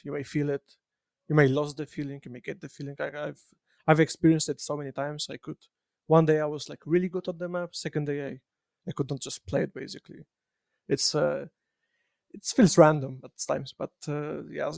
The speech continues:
in, in the long run, it, it should not really matter. Obviously, it's, uh, it's all, it's all in how much you practice, how regular are you,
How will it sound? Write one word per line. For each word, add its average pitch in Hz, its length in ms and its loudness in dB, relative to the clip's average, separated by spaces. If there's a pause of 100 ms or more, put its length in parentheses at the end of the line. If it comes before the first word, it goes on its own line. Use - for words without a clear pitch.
in, 151 180 -4
in 180 120 4
the 170 80 8
long 156 240 8
run, 165 240 -4
it, - 340 -10
it - 160 -12
should 135 420 -2
not 147 240 -6
really 139 200 0
matter. 147 520 -8 (720)
Obviously, 147 540 -4
it's, 151 460 -4
uh, 147 340 -4
it's - 180 -2
all, 151 440 6 (1000)
it's - 160 -2
all 160 160 10
in 143 400 -4
how 151 220 4
much 143 280 -2
you 139 60 -10
practice, 151 720 -2
how 143 160 0
regular 147 520 -4
are 151 200 -4
you, 151 340 -8